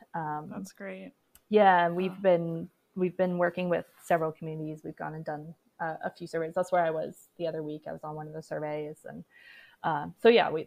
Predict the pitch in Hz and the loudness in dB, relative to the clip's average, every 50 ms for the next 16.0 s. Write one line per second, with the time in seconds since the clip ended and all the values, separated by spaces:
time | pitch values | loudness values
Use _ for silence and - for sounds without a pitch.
0 | - - 185 180 185 185 180 170 165 156 156 156 156 151 151 - _ _ _ - | 2 4 6 8 8 6 6 6 4 4 4 4 2 0 -2 -4 _ _ _ 2
1 | 240 240 240 - - 277 - - 269 247 233 196 170 156 - 139 127 160 185 - | 2 2 2 0 -2 2 6 6 8 8 6 4 2 0 0 0 -2 -2 -4 -4
2 | - - 180 170 147 156 - - 156 151 147 - 151 - 160 151 143 156 156 - | -4 -4 -2 -2 -2 -4 -2 -2 -2 -2 -2 -6 -8 -8 -6 -4 -4 -4 -2 -2
3 | 165 160 156 151 147 - 156 156 156 151 - - 170 151 147 147 151 151 151 - | -2 -2 -2 -4 -6 -6 -8 -8 -8 -8 -8 -10 -10 -8 -8 -8 -8 -10 -12 -14
4 | - _ - 180 160 - 139 131 - - - - 76 - - - - 156 - - | -8 _ 0 0 2 2 2 0 0 -2 -6 -8 -10 -10 -14 -16 -18 -16 -14 -14
5 | - - 135 - - 143 147 180 170 - _ _ _ _ _ _ _ _ _ _ | -14 -14 -12 -8 -6 -6 -4 -6 -6 -10 _ _ _ _ _ _ _ _ _ _
6 | _ - 254 240 - - 214 208 214 208 - - 190 202 196 185 180 196 190 190 | _ -10 -10 -10 -8 -8 -6 -4 -4 -4 -6 -8 -10 -10 -10 -10 -10 -10 -8 -8
7 | 185 185 - - - - - - - - _ _ _ _ _ _ _ _ - 185 | -8 -8 -8 -10 -10 -10 -12 -14 -16 -18 _ _ _ _ _ _ _ _ -10 -8
8 | 170 165 170 - - _ - 190 175 165 156 - - - - 170 170 170 - - | -6 -6 -8 -10 -14 _ -12 -12 -10 -10 -10 -10 -10 -10 -10 -10 -10 -8 -4 -2
9 | 185 - - 175 175 180 - - 170 190 190 196 _ _ _ - - - 170 - | -2 -2 -2 -6 -10 -10 -10 -10 -10 -12 -12 -14 _ _ _ -20 -10 -6 -6 -4
10 | - 220 208 214 202 196 202 196 - - - 202 208 226 233 262 277 320 349 - | -4 -2 0 0 0 0 -2 -6 -6 -6 -8 -6 -4 0 2 4 4 4 4 6
11 | 262 349 339 - - - 415 392 311 220 - - - - - _ - 262 339 359 | 8 8 8 6 4 4 6 8 8 6 4 -2 -20 -20 -12 _ 2 8 10 12
12 | 294 - - - - - - - 220 196 151 - - - - - - 254 - - | 10 10 8 4 -12 -16 -6 2 4 6 6 4 2 -6 -14 -10 -8 -6 -6 -4
13 | 220 - - - 254 277 294 285 285 285 320 359 359 339 - - - - - - | -6 -4 0 4 8 12 12 12 12 12 12 12 12 12 10 8 4 0 -2 2
14 | - - 226 233 269 339 349 370 349 359 339 - - 277 247 262 247 - - 240 | 6 8 10 12 10 10 10 10 8 6 6 6 4 2 2 2 4 10 10 10
15 | 240 247 247 220 208 190 190 185 - 202 202 - - 190 196 180 180 180 180 185 | 10 10 8 6 6 8 8 8 8 6 6 4 2 2 2 4 6 4 4 2